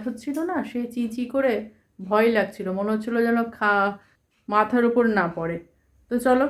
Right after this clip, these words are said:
রাত্রে কি রান্না হয়েছে দেখাই। তো রাত্রে এখানে হয়েছে তড়কা আর আছে পরোটা, আর শশাটা কাটবো। আর এখানে আছে দেখো আলু ভুজিয়া, আলু ভুজিয়া মানে ডিম দিয়ে ভেজেছি আর অমলেট, কারণ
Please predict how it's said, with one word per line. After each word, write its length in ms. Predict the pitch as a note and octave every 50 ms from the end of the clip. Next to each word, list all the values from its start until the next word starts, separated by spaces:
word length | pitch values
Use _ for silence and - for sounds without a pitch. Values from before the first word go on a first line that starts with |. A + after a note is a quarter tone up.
| C#4+ - -
রাত্রে 380 | A#3+ A3+ A3+ A3+ A#3 - B3+ A#3+
কি 120 | A#3+ B3
রান্না 320 | A3+ G#3 G3+ G#3 A3 A#3
হয়েছে 280 | A#3 A#3+ A#3 A#3 A#3 G#3+
দেখাই। 240 | F3+ F3+ F3+ - F#3+ - _ _ _ _ _ _ _ _ _
তো 180 | - A3 A#3 A#3
রাত্রে 560 | A#3+ A#3 B3 A#3+ A#3+ - - - C#4+ C#4 C#4
এখানে 300 | C#4 C#4 C#4+ C4+ C#4 C#4
হয়েছে 340 | B3+ C#4 C4 C4 C4+ C4+ A#3+
তড়কা 420 | B3 - G#3 G#3 G#3+ G#3 G#3+ B3
আর 360 | B3+ C#4+ C#4 A#3+ G3+ F#3+ F#3
আছে 280 | F#3+ F#3+ F#3+ - - G3+
পরোটা, 520 | G3+ - G3+ G#3 G#3+ A3 A3 B3+ C#4 E4 F4+ - - - - - - - _ _
আর 340 | - F#3 F3+ F3+ F3+ F#3 F#3 F#3+ - - -
শশাটা 500 | G#3+ G#3+ A#3 A3+ - C4 C4 B3 C4+ C4
কাটবো। 560 | B3+ - A3+ G3 G3 G3 G3 G#3+ B3+ F4+ G4+ - - - _ _ _ _ - - - -
আর 220 | G3 F#3+ G3 G3+
এখানে 360 | G3+ G3+ G3+ G3+ A#3+ B3 B3
আছে 300 | B3+ B3 A3+ A#3 - A#3+
দেখো 300 | A3 A3+ A3+ A3+ - D4
আলু 340 | D4 - - - G3+ G#3+ A3+
ভুজিয়া, 500 | G#3+ G#3+ A3+ A3 G#3 A3+ A#3 B3 D4 G#4+ C5 - - - - _ _ _ _
আলু 260 | - G3+ A3+ C4 C4+
ভুজিয়া 320 | C4 C4+ - B3 C#4+ C#4+ C#4+
মানে 180 | D4 D4+ D4
ডিম 280 | B3 B3 B3 A#3+ B3 A#3+
দিয়ে 180 | B3 B3+ C4
ভেজেছি 540 | B3 B3 A#3+ A3+ A3 A3+ A3 - - D#4+ E4
আর 400 | C#4 A3 G3+ G3+ G3+ G3+ G3+ G3+ G3+ - - - - - -
অমলেট, 500 | - A3 A3 G#3+ F3 D#3+ D#3+ - - -
কারণ 300 | G#3+ G#3 G#3 G#3+ G#3+